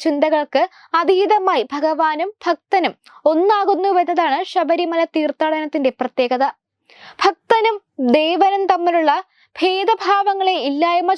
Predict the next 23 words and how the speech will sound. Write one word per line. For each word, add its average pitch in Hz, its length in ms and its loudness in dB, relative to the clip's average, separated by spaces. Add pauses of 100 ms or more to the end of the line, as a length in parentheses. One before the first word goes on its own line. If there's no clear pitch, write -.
ചെയ്യുന്ന 349 320 -2
തരത്തിലാണ് 311 480 -2 (160)
ഇവിടുത്തെ 294 360 0 (160)
ഓരോ 285 220 2 (140)
ചടങ്ങുകളും. 254 560 0 (640)
ശ്രീകോവിലിന് 302 680 2
മുൻപിലെ 285 440 0
തത്വമസി 311 580 -2 (120)
എന്ന 294 120 -2 (140)
വാചകവും 302 520 -2 (120)
സൂചിപ്പിക്കുന്നത് 302 760 -2 (140)
ഇത് 247 80 0 (100)
തന്നെ. 247 220 -2 (680)
കഠിന 403 360 2
വ്രതമെടുത്ത് 403 580 2 (160)
പതിനെട്ടാം 339 540 0
പടി 370 220 0
കയറിയെത്തുന്ന 330 640 0 (220)
ഓരോ 302 220 2 (120)
ഭക്തനും 320 440 -2 (320)
തിരിച്ചറിയുന്നത് 349 680 0 (460)
താൻ 403 160 2 (140)
തേടി 392 300 2